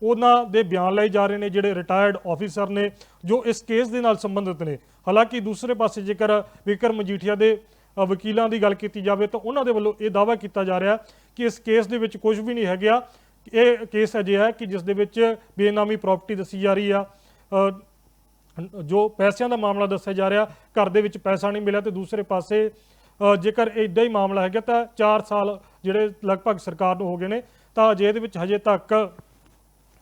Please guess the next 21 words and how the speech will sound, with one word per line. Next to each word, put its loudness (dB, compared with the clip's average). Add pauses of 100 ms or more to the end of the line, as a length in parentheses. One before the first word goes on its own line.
(380)
ਅ, 0 (320)
ਅੱਗੇ -2
ਕਾਰਵਾਈ 2
ਉਹ -2
ਕਿਉਂ -2
ਨਹੀਂ -2
ਤੋਰੀ -2
ਗਈ? 0 (600)
ਤਾਂ 4 (140)
ਅਜਿਹੇ 2
ਦੇ -2
ਵਿੱਚ 0
ਜੋ 0
ਬਿਕਰਮ -4
ਮਜੀਠੀਆ -4
ਦੇ 2
ਵਕੀਲ -4
ਨੇ, -6
ਉਹਨਾਂ -6
ਦੇ -2
ਵੱਲੋਂ -2